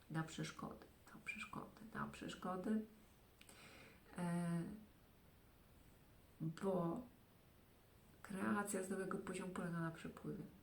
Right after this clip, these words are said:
na poddaniu się esencji życia, na poddaniu się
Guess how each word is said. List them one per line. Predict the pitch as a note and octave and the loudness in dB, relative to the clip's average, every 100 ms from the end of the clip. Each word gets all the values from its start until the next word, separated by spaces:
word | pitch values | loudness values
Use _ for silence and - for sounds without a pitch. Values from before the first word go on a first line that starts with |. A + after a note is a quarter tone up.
| - - | -16 -4
na | F#3 | 0
poddaniu | G3+ F3 E3+ F3 D#3+ D#3+ | 2 2 2 2 2 0
się | - - - - - - - - - - - - - - | -2 -8 -12 -20 -20 -20 -20 -20 -20 -20 -20 -20 -20 -8
esencji | F#3 - F3 E3+ G#3 G3+ | -4 0 -2 0 2 2
życia, | F#3+ - - - - - - | 2 0 -4 -12 -18 -16 -4
na | F3 | -4
poddaniu | - F3+ - - F3 D#3 D#3 - | -2 -4 -4 0 2 2 -2 -8
się | - | -12